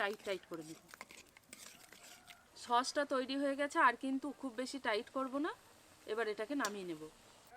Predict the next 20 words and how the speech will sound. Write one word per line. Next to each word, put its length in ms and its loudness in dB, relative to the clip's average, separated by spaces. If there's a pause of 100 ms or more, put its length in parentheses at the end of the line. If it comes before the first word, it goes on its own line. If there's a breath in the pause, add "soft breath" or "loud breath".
(220)
পিৎজার 400 -4
ডোটাকে 420 -4
চাপা 280 -6
দিয়ে 180 -6
আমি 180 -10
এক 160 -10
ঘন্টা 260 -8
মতো 140 -10 (100)
রেখে 220 -10
দিয়েছিলাম, 400 -12 (200)
এবার 220 -6
এটাকে 320 -12
তুলে 240 -10
নিয়ে 200 -8
আরও 180 -4
একবার 240 -12
খুব 180 -18
ভালোভাবে 440 -10
থেসে 300 -12
নেব। 120 -16